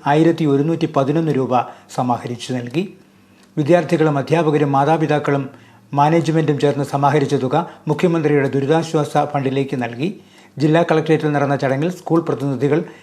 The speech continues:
കോട്ടയം കളക്ടർ ജോൺ ബി സാമുവലിന് തുക നേരിട്ട് കൈമാറി.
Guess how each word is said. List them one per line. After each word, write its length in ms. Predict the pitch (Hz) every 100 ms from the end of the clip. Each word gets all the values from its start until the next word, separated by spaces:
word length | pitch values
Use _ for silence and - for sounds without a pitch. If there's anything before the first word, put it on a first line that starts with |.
| _
കോട്ടയം 340 | - 156 170 156
കളക്ടർ 280 | 147 143
ജോൺ 300 | 143 135 170
ബി 100 | 151
സാമുവലിന് 580 | 156 - 135 135 135 151 156
തുക 240 | 127 151 185
നേരിട്ട് 380 | 135 135 127 127
കൈമാറി. 400 | 120 117 117 160